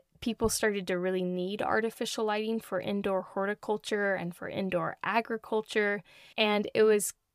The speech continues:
kind of just, like, a mass effort. But there are definitely milestones that happen. So the first one, you, you can probably guess what the first one is. It's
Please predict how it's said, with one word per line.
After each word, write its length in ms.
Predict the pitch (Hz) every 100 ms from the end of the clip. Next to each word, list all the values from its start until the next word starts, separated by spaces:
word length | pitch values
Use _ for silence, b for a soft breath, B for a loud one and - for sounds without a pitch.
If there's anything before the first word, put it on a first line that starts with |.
| _ -
kind 220 | 269 330
of 80 | 330
just, 160 | 269
like, 120 | 214
a 80 | 208
mass 520 | 190 180 175 175 - -
effort. 520 | - - 160 147 - - b b -
But 160 | 220
there 160 | 233 233
are 520 | 240 247 247 247 247 _ _
definitely 540 | 220 - 233 - 214
milestones 1040 | 190 180 165 170 170 - - 127 - - -
that 140 | -
happen. 340 | - 180 165 175
So 160 | - 233
the 100 | 226
first 300 | - 269 -
one, 300 | 214 190 185 -
you, 240 | 214 220
you 140 | 220 254
can 180 | 339 349
probably 540 | 302 302 262 214 202
guess 560 | 175 - - - - -
what 280 | 208 214 -
the 100 | 214
first 460 | - 202 185 -
one 180 | 190 180
is. 280 | 180 - -
It's 380 | 196 - -